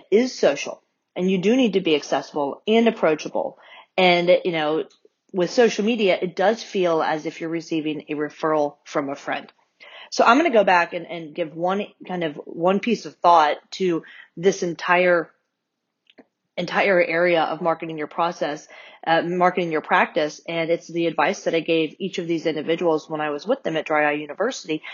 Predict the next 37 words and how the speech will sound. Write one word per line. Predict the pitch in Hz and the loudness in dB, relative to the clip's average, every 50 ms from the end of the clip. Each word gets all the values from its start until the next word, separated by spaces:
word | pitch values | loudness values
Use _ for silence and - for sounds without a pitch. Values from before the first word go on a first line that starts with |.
| - - - - | -16 -16 -10 -4
And | - 196 190 | 0 2 4
that | 208 214 262 285 | 6 6 6 6
is | 277 262 247 - - | 4 2 0 -2 -8
to | 254 220 | -10 -6
start | - - 170 160 - | 0 2 2 2 2
with | - 170 156 | -2 -6 -6
your | 170 156 | -8 -10
patient. | - 165 - - - 170 180 _ _ _ _ _ _ _ _ _ _ _ - - - - - _ _ _ | -8 -8 -8 -8 -10 -12 -14 _ _ _ _ _ _ _ _ _ _ _ -20 -20 -20 -20 -20 _ _ _
It | - 202 196 196 | 2 2 2 2
sounds | - - 226 220 240 254 254 - | 4 4 4 4 4 2 0 -2
simple. | - 233 214 202 214 214 214 208 214 - - _ _ - | -2 -2 0 2 4 4 4 4 4 0 -6 _ _ -6
It | 180 180 175 - - | -6 -6 -6 -6 -10
sounds | - - 214 190 196 202 208 208 208 190 196 | -6 0 2 2 2 2 2 0 -2 -2 -2
like, | 196 170 170 - - - | -2 -2 -2 -4 -6 -8
you | - 185 | -4 -2
know, | 165 160 156 160 - - - | -2 0 0 -2 -2 -4 -6
one | 180 175 180 | -6 -4 -2
of | 180 180 | 0 2
those | 180 170 165 160 | 2 2 0 0
moments | 175 175 180 180 175 175 175 170 - | -2 0 0 0 0 -2 -4 -6 -6
where | - 170 | -6 -6
you | 160 160 | -4 -4
just | 160 151 156 | -6 -6 -2
knock | 165 165 170 185 185 - | 2 2 2 2 0 -6
yourself | 185 175 - 202 180 170 175 | -8 -4 0 2 0 2 0
in | 165 156 | -4 -4
the | 151 151 | -4 -2
head | 160 185 226 214 190 180 170 180 - - - - - _ - | 2 6 6 8 8 6 4 2 -4 -12 -16 -20 -16 _ -4
because | 170 175 190 185 175 170 165 165 160 165 - - | -4 0 2 2 4 4 4 2 0 -2 -4 -4
it | 190 190 | 0 0
is | 220 240 233 233 - | 2 2 2 0 0
so | - 170 160 160 | -2 -2 -2 -2
simple. | - - 151 147 - 165 170 | -4 -6 -8 -6 -4 -4 -2
But | 170 170 165 | -2 -2 -4
the | - - | -4 -4
fact | - 208 202 208 202 - | -2 -2 -2 -2 0 0
is, | 220 196 180 - | 0 0 -2 -4